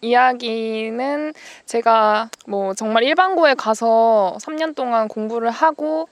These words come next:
미래를 준비를 했어도 지금 제가 만족하는 정도까지는 안 됐을 거라고 생각을 해요. 선일 이비지니스 고등학교에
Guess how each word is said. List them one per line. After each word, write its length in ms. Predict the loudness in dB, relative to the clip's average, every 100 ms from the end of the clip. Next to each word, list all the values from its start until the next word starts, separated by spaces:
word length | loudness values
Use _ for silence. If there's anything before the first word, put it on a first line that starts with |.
| -8
미래를 360 | 0 2 2
준비를 320 | 0 -2 -2
했어도 640 | -2 -4 2 2 4 0 0
지금 440 | -2 -2 0 0
제가 300 | 0 0 2
만족하는 600 | 2 0 -2 -2 0 0 -2
정도까지는 1200 | -4 -2 0 2 2 0 0 -2 -2 -2 -2 -2
안 160 | -2 0
됐을 280 | 0 0
거라고 380 | -2 -2 -2 -4
생각을 400 | -8 -4 -2 -2
해요. 280 | -4 -6 -8
선일 280 | -6 -2 -2
이비지니스 600 | -2 -4 -4 -4 -4 -4
고등학교에 920 | -4 -2 0 0 -4 -4 0 0 -2